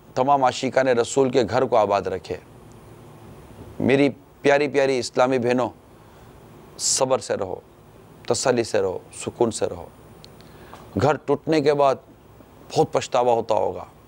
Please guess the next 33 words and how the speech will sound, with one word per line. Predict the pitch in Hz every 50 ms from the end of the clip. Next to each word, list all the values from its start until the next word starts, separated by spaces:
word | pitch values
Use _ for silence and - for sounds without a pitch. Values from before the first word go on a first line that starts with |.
| - - - - - -
बहुत | - 139 147 143 -
पछतावा | 131 120 - - 123 113 110 107
होता | 104 104 - 98
होगा। | - 95 95 92 - - - - - - - - - - - - - - -
और | 117
प्यारे | 104 - 127 127 127 127
प्यारे, | 120 123 123 123 123 117
प्यारे | 110 - - 131 131 139 143 135
प्यारे, | 123 123 120 117 113
मीठे | 110 113 131 127 - 165 165
मीठे | 147 135 123 - 135
इस्लामी | 117 110 - - 110 110 113 107
भाइयों, | 90 101 101 98 98 95 - - - - - - - - - - - - - - - - - - - -
प्लीज़ | - 127 131 139 123 -
सब्र | - - - - - - 107 101 104 92
कीजिए, | - - - - - - - - - - - - - - - - - - - - - - - - -
थोड़ा | 165 - 160
बर्दाश्त | 127 110 104 - 104 104 110 - -
कर | - -
लीजिए, | - 92 87 - - - - - - - - - - - - - - - - - - - 110
वक्त | 131 151 123 110
गुजार | 120 110 113 113 110
लीजिए। | 104 95 90 85 85 - - - - - - - - - - - - - - - - - - - - - - -
इसकी | - 143 - - - 175 147
नौबत | 127 120 127 135 151 165 - -
ही | 127 117
नहीं | 110 104
आने | 95 98 98 95
दीजिए | 90 92 87 87 85 - -
तलाक | 98 92 92 90 82
की। | - - - - - - - - - - - - - - - - - - - - - - - - - - -
आती | 123 143 - - 190 160
है | 117